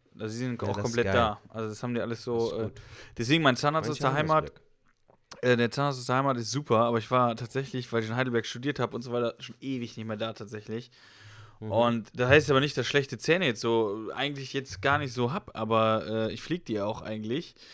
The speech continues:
Speaker 1: Das Ding war, warum ich jetzt aber wieder zum Zahnarzt auf jeden Fall musste, wa-, sonst, ey, ich muss ganz ehrlich sagen, ich hatte sonst nie Zeit.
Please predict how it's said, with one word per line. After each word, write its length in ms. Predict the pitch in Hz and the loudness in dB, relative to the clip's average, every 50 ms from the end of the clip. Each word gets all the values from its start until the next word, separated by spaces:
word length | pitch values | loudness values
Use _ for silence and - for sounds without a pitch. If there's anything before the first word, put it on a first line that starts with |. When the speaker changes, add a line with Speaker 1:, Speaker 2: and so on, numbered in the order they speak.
| - - - - - - - _ | -20 -20 -20 -20 -20 -20 -12 _
Speaker 1:
Das 240 | - 123 117 110 107 | 0 0 0 0 0
Ding 300 | 135 180 214 220 170 113 | 0 0 0 0 2 2
war, 240 | 113 107 113 117 | 4 4 4 2
warum 180 | 117 117 131 139 | 2 0 -2 -2
ich 80 | 135 - | -4 -6
jetzt 180 | 139 131 - | -6 -4 -2
aber 160 | - 120 117 | 0 0 0
wieder 160 | 120 123 123 113 | 2 0 -2 -4
zum 160 | - - 113 | -4 -10 -10
Zahnarzt 380 | - - 135 139 135 120 - | -6 -4 -4 -2 -2 -4 -6
auf 140 | 107 110 - | -8 -10 -8
jeden 140 | - 131 123 | -8 -8 -8
Fall 180 | 120 - 117 110 | -6 -4 -4 -2
musste, 680 | 120 139 170 156 - - 113 110 131 151 151 135 - | -2 -2 -4 -4 -4 -2 0 2 2 2 0 -2 -4
wa-, 80 | - - - | -10 -10 -10
sonst, 320 | - 120 123 135 139 131 - | -6 -4 -4 -4 -4 -6 2
ey, 220 | - 135 143 147 - - | 4 4 4 4 0 -8
ich 120 | 135 - | -12 -10
muss 120 | - 170 - | -8 -6 -6
ganz 120 | 185 - | -4 -2
ehrlich 160 | 175 156 131 | -2 -2 0
sagen, 260 | 127 160 165 151 135 | 2 2 2 2 -2
ich 120 | 120 - - | -4 -8 -6
hatte 100 | 139 131 | -6 -4
sonst 300 | 117 143 143 139 - - | -4 -4 -4 -4 -6 -10
nie 120 | 175 170 | -10 -10
Zeit. 400 | - - - 175 139 101 - - | -10 -8 -6 -6 -6 -6 -10 -14